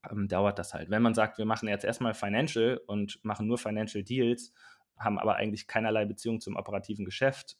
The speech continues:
und können dem Startup auch eigentlich überhaupt nicht helfen mit dem operativen Geschäft, zumindest vielleicht ad hoc dann mal.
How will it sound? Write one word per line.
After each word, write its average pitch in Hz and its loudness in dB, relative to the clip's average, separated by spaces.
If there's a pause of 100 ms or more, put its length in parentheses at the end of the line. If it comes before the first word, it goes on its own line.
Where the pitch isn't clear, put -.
und 101 -6
können 110 0
dem 101 2
Startup 113 6
auch 92 -8 (220)
eigentlich 101 -2
überhaupt 95 -2
nicht - -8
helfen 117 4 (140)
mit 104 -2
dem 98 0
operativen 95 -6
Geschäft, 104 -4 (540)
zumindest 101 -2
vielleicht 98 -2
ad - -6
hoc 135 0
dann 95 0
mal. 95 -2